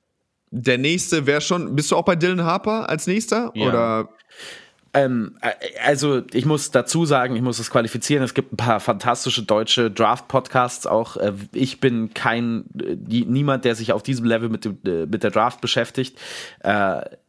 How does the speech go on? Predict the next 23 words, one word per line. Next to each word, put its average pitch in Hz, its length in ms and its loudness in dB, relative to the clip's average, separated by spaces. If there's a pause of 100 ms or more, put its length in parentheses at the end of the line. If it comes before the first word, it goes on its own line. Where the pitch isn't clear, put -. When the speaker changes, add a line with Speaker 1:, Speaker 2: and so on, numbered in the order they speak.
(100)
Speaker 2:
de-, - 460 -4
dementsprechend 123 600 0
habe 117 140 2
ich - 300 -10
maximal 117 1120 0
oberflächliches 143 1040 0
Wissen 156 360 0
über 123 200 0
die 120 80 -2
meisten 117 480 0
dieser 123 160 0
Prospects, 127 560 0
über 110 160 2
ein 98 100 -2
paar 104 280 0
ein 104 80 -6
bisschen 104 280 -4
mehr, 107 180 0
ein 101 100 -6
paar 104 140 2
ein 104 60 -2
bisschen 104 260 -6
weniger. 135 320 0